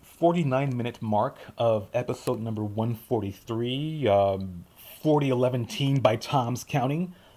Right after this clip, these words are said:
Cecil put forth the following question to the show's black male listeners. "If you're a heterosexual black male,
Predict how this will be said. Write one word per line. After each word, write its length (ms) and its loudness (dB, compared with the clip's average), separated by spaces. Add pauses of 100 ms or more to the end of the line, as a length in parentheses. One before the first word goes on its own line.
(340)
Cecil 540 -4
put 220 -2
forth 460 -2
the 80 -2
following 460 2
question 500 -2
to 80 -6
the 100 -6
show's 460 0
black 400 -2
male 320 -4
listeners. 720 -6 (1120)
"If 180 4
you're 200 6
a 40 6
heterosexual 1080 0
black 280 0
male, 380 -2